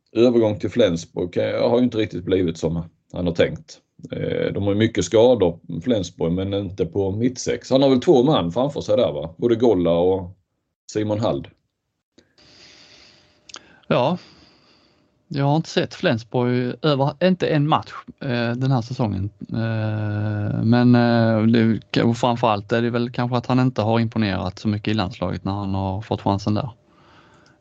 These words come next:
Speaker 2: Eh,
Speaker 1: Nej.
Speaker 2: hade han gjort det tror jag det inte hade spelat lika stor roll, kanske har det stått i klubblaget, men, eh, ja, jag vet inte, men det finns väl kanske en plan. Det är väl inte så att man, eh, med de namnen att han, man, eh, hade trott att han skulle få liksom någon nyckelroll där,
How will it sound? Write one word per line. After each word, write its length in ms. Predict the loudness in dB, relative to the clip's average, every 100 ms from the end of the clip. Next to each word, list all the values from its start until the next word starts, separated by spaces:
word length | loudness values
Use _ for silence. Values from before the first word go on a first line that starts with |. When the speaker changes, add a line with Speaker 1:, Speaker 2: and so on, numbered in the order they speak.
| -10
Speaker 2:
Eh, 120 | -8 -2
Speaker 1:
Nej. 220 | 0 0 -4 -6 -8 -6
Speaker 2:
hade 200 | -2 0
han 220 | 2 4 4
gjort 220 | 2 2
det 180 | 0 0
tror 200 | 2 2
jag 180 | 2
det 60 | 2
inte 180 | 0 0
hade 140 | -2
spelat 440 | 0 -2 -2 -6 -2
lika 240 | -2 -4
stor 160 | 0 0
roll, 400 | 2 0 -2 -8
kanske 260 | -6 -6 -2
har 140 | -4
det 60 | -2
stått 220 | -2 -4
i 40 | -2
klubblaget, 600 | -4 -2 -2 -4 -6 -6
men, 240 | -4 -4
eh, 160 | -6 -8 -10 -20 _ -20 -20 -20 -20 -20 -20 -20 -20 -20 -20 -14 -4
ja, 80 |
jag 80 | 2
vet 80 | 4
inte, 180 | 6 6
men 200 | 4 4
det 340 | 4 4 2
finns 280 | 2 0 0
väl 80 | -2
kanske 220 | 0 2
en 60 | 2
plan. 320 | 2 2 2
Det 80 | -2
är 20 |
väl 60 |
inte 120 | -4 -2
så 120 | -4
att 180 | -2 -4
man, 260 | -4 -4
eh, 220 | -4 -4
med 160 | -2 0
de 180 | 2 2
namnen 340 | 2 2 -2
att 160 | -4 -4
han, 220 | -4 -4
man, 300 | -2 -2 -2
eh, 60 | -2
hade 220 | -2 -4
trott 240 | -2 -4
att 80 | -2
han 160 | -4 -2
skulle 280 | -2 -2
få 240 | 0 0 0
liksom 300 | -2 -4 -2
någon 340 | 0 0 0
nyckelroll 760 | 0 0 -2 0 0 0 0 2
där, 300 | 4 2